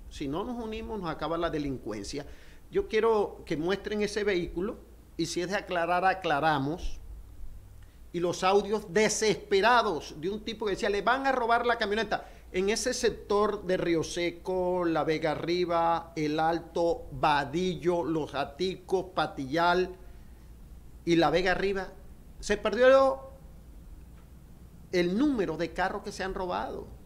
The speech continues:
Por ahí han matado gente para quitarle el vehículo. Y se acuerda de la pareja aquella que dejó unos hijos huérfanos porque le robaron el furgón y am-, y aparecieron ahí en un rastrojo y nada pasó. Y han capturado uno, pero como que reverdecen como la verdolaga.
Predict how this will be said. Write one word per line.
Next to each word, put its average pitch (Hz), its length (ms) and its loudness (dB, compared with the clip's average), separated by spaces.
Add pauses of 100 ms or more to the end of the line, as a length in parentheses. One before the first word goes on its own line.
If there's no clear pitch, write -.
(180)
Por 156 100 -4
ahí 156 80 0
han 180 80 -4
matado 175 400 -2
gente 185 240 -4
para 147 260 -4
quitarle 143 440 -6
el 180 100 -2
vehículo. 160 420 -4
Y - 40 -4
se 147 80 -4
acuerda 156 340 -6
de 170 60 -2
la 156 120 -4
pareja 156 340 -6
aquella 165 520 -6 (260)
que 143 120 -2
dejó 131 180 -2
unos 160 260 -2
hijos 165 320 -2
huérfanos 175 600 0 (340)
porque 160 220 -8
le 170 100 0
robaron 220 360 2
el 247 100 0
furgón 240 480 0
y 220 60 -6
am-, 185 220 -4 (100)
y 170 80 -2
aparecieron 170 560 -4
ahí 220 240 -4
en 208 80 -4
un 214 240 -4
rastrojo 214 840 2
y 220 80 -10
nada 262 340 -2
pasó. - 460 8 (600)
Y 180 100 6
han 202 120 4
capturado 160 500 0
uno, 240 320 0
pero 180 200 -4
como 151 220 -4
que 139 120 -4
reverdecen 135 840 -4
como 131 240 -6
la 113 100 -8
verdolaga. 117 840 -6